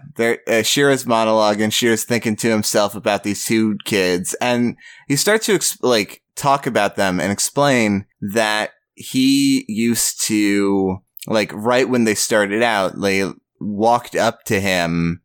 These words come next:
and were like, "Hey, you look strong. Will you help us out?" And he was endeared to them. He doesn't normally like people asking him questions like that, but he was endeared to them 'cause they were just starting out, and they're ch-, and they're kids. They're just some kids having fun.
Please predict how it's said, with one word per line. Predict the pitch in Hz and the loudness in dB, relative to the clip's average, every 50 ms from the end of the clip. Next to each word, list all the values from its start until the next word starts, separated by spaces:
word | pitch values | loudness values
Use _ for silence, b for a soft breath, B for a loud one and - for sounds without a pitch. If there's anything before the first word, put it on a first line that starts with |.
| _ _ | _ _
and | - 107 | -2 0
were | 107 104 98 | 0 0 2
like, | 98 98 98 92 - | 2 0 0 -2 -4
"Hey, | - 120 139 139 147 151 147 139 123 113 110 107 101 101 101 - _ _ | -4 -2 0 2 4 4 4 4 4 2 2 2 0 0 -2 -6 _ _
you | - 104 110 127 143 156 | -6 -2 0 2 4 4
look | 160 156 135 - | 4 4 2 2
strong. | - - - - 107 107 104 107 107 110 117 123 117 | 0 -2 -2 0 2 2 2 2 2 2 2 2 2
Will | 113 113 | 2 2
you | 113 110 110 | 2 2 2
help | 104 117 131 117 120 - - | 0 0 0 0 0 -2 -4
us | 110 - - 113 | -4 -4 -2 -2
out?" | 101 92 101 110 131 147 139 - - _ _ - | 0 0 0 0 0 0 -2 -2 -6 _ _ -2
And | 143 165 | 0 2
he | 202 226 | 2 2
was | 226 226 233 226 214 | 2 2 0 0 0
endeared | 220 214 185 208 214 208 208 202 - | 0 0 0 0 2 2 0 0 0
to | 135 107 | 0 0
them. | 101 90 71 87 | 2 0 0 0
He | 127 135 139 135 | -2 -2 0 0
doesn't | 143 160 156 143 151 127 87 | 2 0 0 0 -2 -2 0
normally | 135 135 131 131 131 127 123 120 117 113 110 107 107 | 2 2 2 2 2 0 0 2 2 2 2 2 0
like | 95 - - 104 110 107 104 - | 0 -2 -2 0 0 0 0 -2
people | - - 104 - 101 104 | -4 -4 -2 0 2 2
asking | 101 98 98 95 - - 101 | 2 2 0 -2 -2 -2 -2
him | 95 92 | -2 -2
questions | - - 101 - - - 101 92 85 - - - - - - _ _ - | 0 0 0 0 0 0 -2 -2 -2 -2 -4 -4 -6 -8 -12 _ _ -4
like | 98 98 95 95 - | -2 -2 -2 -2 -2
that, | - 101 98 101 101 101 101 - - _ _ | -2 -2 0 0 0 -2 -4 -6 -8 _ _
but | - 160 160 151 - _ _ _ _ | 0 2 2 0 -2 _ _ _ _
he | _ - 202 | _ -2 0
was | 196 196 180 | 0 2 2
endeared | 196 175 151 147 - 131 120 113 101 | 0 -2 -2 0 0 2 2 2 0
to | - - | -4 -6
them | 92 87 85 | -6 -6 -4
'cause | - 104 98 | -4 -4 -2
they | 117 120 | 0 0
were | 117 | 0
just | 113 - 156 143 - | 0 0 0 -2 0
starting | - 147 135 127 113 101 | 0 0 0 0 0 0
out, | 95 87 78 73 - | 0 0 0 -2 -2
and | - 117 135 139 | -2 -2 0 0
they're | 143 147 143 143 - - - - | 2 0 0 0 -2 -6 -12 -12
ch-, | - - - - | -10 -8 -4 -2
and | - 151 156 | -2 0 0
they're | 160 165 165 | 0 -2 0
kids. | - 214 190 147 95 73 170 - - | 0 0 2 2 2 0 -2 -6 -4
They're | - 156 | -4 -2
just | 151 190 180 - | -2 -2 -4 -2
some | - 190 | -2 -4
kids | 190 - - 220 165 104 87 - | -2 -2 0 0 0 0 -2 -2
having | - 123 127 135 135 | -4 -2 -2 -2 -4
fun. | - - - 85 69 - - - | -4 -4 -2 -2 -2 -4 -8 -12